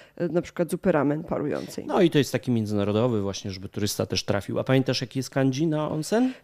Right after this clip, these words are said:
Speaker 1: Wiesz co, kanji na onsen bardzo rzadko się pojawia.
Speaker 2: A na tych
Speaker 1: Zazwyczaj
Speaker 2: szmatkach nad
Speaker 1: na
Speaker 2: drzwiami?
Speaker 1: znaczkach jest zazwyczaj literka ju, ale to nie jest kanji, tylko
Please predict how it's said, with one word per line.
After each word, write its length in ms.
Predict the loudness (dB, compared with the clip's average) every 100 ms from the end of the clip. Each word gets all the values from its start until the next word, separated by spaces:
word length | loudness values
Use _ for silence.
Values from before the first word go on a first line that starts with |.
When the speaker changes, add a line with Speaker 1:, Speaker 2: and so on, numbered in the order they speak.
| -2
Speaker 1:
Wiesz 100 | 4
co, 160 | 4
kanji 360 | 8 8 10 8
na 200 | 8 8
onsen 340 | 6 6 6
bardzo 280 | 6 4 4
rzadko 360 | 4 4 2 2
się 160 | 4
pojawia. 460 | 4 4 6 6 6
Speaker 2:
A 100 | 6
na 80 | 4
tych 100 | 2
Speaker 1:
Zazwyczaj 640 | 2 4 4 4 6 6
Speaker 2:
szmatkach 560 | 6 2 0 -2 -2 0
nad 120 | 0
Speaker 1:
na 60 | 0
Speaker 2:
drzwiami? 320 | 2 6 8
Speaker 1:
znaczkach 500 | 8 6 6 2 4
jest 200 | 2 2
zazwyczaj 560 | 2 4 4 6 6 6
literka 640 | 4 0 4 2 4 4 6
ju, 420 | 8 8 8 6
ale 280 | 4 6 6
to 100 | 4
nie 100 | 4
jest 140 | 2
kanji, 400 | 2 2 2 0
tylko 320 | -2 -4 2